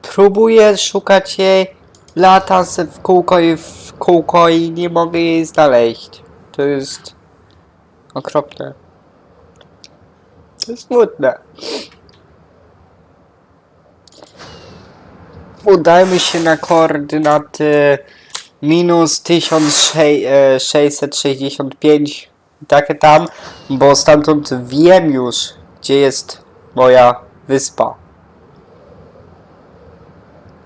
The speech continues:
Czyli musiałbym się w tamtą stro-, tamtym kierunku gdzieś udawać.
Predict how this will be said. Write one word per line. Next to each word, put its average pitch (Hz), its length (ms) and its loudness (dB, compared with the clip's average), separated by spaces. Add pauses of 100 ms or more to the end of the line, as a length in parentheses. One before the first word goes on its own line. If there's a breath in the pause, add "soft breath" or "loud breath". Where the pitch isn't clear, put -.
(360)
Czyli 135 200 -6
musiałbym 147 640 0
się 143 220 -4
w - 80 -12
tamtą 143 420 0
stro-, 135 720 -4
tamtym 139 420 -2
kierunku 139 500 -6
gdzieś 120 340 -10
udawać. 131 640 0